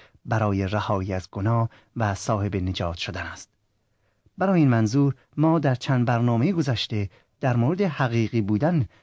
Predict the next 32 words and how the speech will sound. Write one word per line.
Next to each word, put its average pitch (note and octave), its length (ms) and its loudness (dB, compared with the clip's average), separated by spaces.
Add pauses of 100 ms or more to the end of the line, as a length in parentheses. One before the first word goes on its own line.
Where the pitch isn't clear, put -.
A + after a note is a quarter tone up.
(120)
و C3 120 0
یگانه B2 680 2
الهامی A#2+ 480 0
بودن F3+ 320 0
کتاب D3 380 0
مقدس G#2 640 -2 (300)
مطالبی G#2+ 560 0
رو F#2+ 160 -2
به G2 140 -8
عرضتون F2+ 580 -6 (280)
رسانیدیم B2+ 640 0 (600)
و C#3+ 40 2
از D3+ 200 0
قدرت E3 400 2
معجزه D3 600 4
آسای D#3 600 2
خدا B2 400 0 (260)
در C3+ 140 0
کتاب D3+ 420 0
مقدس G2 540 -2
صحبت - 440 -8
کردیم F2 420 -14 (480)
و C#3+ 80 -2
در E3 160 4
مورد G3+ 260 4
صحت F3 460 -2
آن D#3+ 240 4 (220)
لااقل D#3 440 4
سه A3+ 240 -2
دلیل E3 420 2
مهم C3 320 4
را A#2 220 0